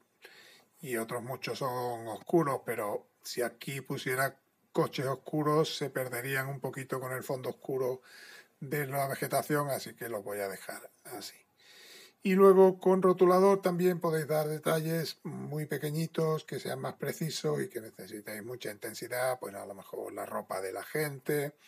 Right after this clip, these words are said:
alguna bandera como estas que hay en el Palacio Real, pues podemos dibujarla ya, como ya está toda esa parte seca totalmente, pues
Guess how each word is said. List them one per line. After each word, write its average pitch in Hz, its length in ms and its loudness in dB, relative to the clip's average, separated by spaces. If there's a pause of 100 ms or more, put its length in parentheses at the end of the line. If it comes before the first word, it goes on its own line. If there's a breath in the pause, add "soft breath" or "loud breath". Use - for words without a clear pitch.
(580 loud breath)
alguna 117 380 -2
bandera 107 640 0
como 104 200 -8
estas 101 280 -10
que 110 160 -8
hay 101 180 -6
en 98 100 -10
el 95 260 -10
Palacio 104 460 -6
Real, 135 520 2
pues 107 180 -8
podemos 98 400 -8 (420)
dibujarla 101 640 -6
ya, 107 240 -4
como 104 220 -8
ya 104 100 -4
está 98 220 -6
toda 104 220 -6
esa 98 180 -8
parte 104 300 -6
seca 101 520 -4
totalmente, 123 640 -6
pues 107 340 -6